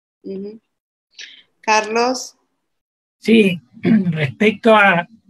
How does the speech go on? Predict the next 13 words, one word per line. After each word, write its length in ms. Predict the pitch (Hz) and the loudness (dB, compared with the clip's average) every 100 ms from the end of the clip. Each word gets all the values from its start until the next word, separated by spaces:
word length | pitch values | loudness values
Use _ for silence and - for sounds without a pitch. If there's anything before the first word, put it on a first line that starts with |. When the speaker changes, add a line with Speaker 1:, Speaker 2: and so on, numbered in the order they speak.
| - _ _ _ - | -20 _ _ _ -4
Speaker 2:
al 200 | 165 - | -4 2
tema 380 | 214 208 208 | 0 2 2
este 280 | 214 190 208 | 2 0 -2
de, 400 | 180 175 156 135 - - - - - _ _ 175 | 0 0 -2 -6 -14 -20 -20 -20 -20 _ _ -8
de 120 | 175 | -6
este 200 | 180 190 | -6 -4
accidente, 760 | 180 208 214 202 185 185 196 - - 226 - - - | -4 -2 0 2 0 0 -4 -6 -18 -18 -18 -18 -6
mi 160 | 180 170 | 0 0
reflexión 720 | 175 190 190 185 226 240 233 | 0 -2 -4 -2 2 4 4
es 120 | 185 | 2
las 280 | 190 175 - - - _ _ _ | -2 -4 -8 -10 -10 _ _ _
dos 200 | 185 240 | 0 2
reflexiones. 760 | 254 208 214 208 175 160 135 | 4 2 2 0 -2 -4 -10